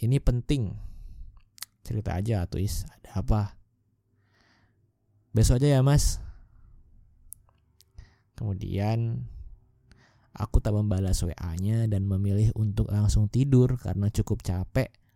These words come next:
atas apa yang terjadi di angkringan tadi. "Kenapa, Is? Ada apa?" Siang itu aku yang penasaran mulai membuka obrolan lewat WhatsApp.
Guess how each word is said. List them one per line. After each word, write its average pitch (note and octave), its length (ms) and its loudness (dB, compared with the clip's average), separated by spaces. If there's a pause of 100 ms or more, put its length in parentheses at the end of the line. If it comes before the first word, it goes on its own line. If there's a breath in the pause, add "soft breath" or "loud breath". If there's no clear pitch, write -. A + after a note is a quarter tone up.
(360)
atas A2 480 -2
apa G2+ 400 -2
yang G#2 80 2
terjadi G#2+ 560 2
di A#2 80 2
angkringan G2 640 2
tadi. E2+ 400 -4 (2750 soft breath)
"Kenapa, D#3 400 4
Is? F3 400 4
Ada B2+ 320 2
apa?" D3 400 0 (960)
Siang A2 320 -2
itu B2+ 640 2
aku G#2+ 240 -4
yang A2 160 0
penasaran G2+ 560 0
mulai G2 240 0
membuka F#2+ 480 -4
obrolan F#2+ 560 -2
lewat F#2 160 -4 (160)
WhatsApp. G2+ 400 -6